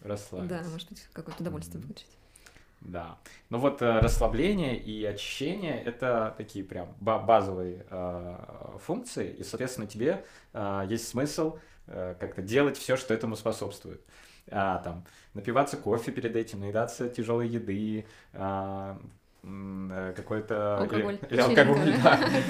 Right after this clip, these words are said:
Speaker 1: <laughs> Это все не способствует, э, расслаблению, очищению, это как бы движение в другую сторону. А, но как-то, э, ирония судьбы, э, какой-то создала такой очень у бани,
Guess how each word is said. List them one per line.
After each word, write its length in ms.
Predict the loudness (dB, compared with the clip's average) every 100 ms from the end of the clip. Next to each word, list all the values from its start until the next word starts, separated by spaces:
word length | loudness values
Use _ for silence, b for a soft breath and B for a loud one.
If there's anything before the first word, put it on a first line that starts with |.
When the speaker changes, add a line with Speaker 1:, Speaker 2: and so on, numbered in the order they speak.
| 0
Speaker 1:
<laughs> 0 | 0
Это 120 | 0
все 140 | 0 2
не 120 | 2
способствует, 720 | 4 4 2 0 -2 -4 -4 -10
э, 640 | -6 -4 -2 -4 -6 -2
расслаблению, 580 | -2 -2 0 2 0 -2
очищению, 400 | -6 -8 -6 -6
это 140 | -8
как 140 | -8 -4
бы 80 | -4
движение 360 | -2 -2 -2
в 20 | -2
другую 260 | -2 -2
сторону. 400 | -2 -4 -6 -6 -14 B B B B -10
А, 380 | -4 -2 -2 -2
но 160 | -4 -4
как-то, 500 | -2 -2 0 -4 -8 _ _ -10
э, 240 | -8 -4
ирония 340 | 4 4 4 0
судьбы, 600 | -4 0 2 2 0 -4 B B -8
э, 1160 | -4 0 0 0 0 -2 -6 -8 -10 -10 -8 -2
какой-то 320 | 2 2 2
создала 420 | 0 4 4 4
такой 460 | 2 -2 0 0 -2
очень 340 | -4 -6 -8
у 60 | -2
бани, 460 | 4 4 2 -4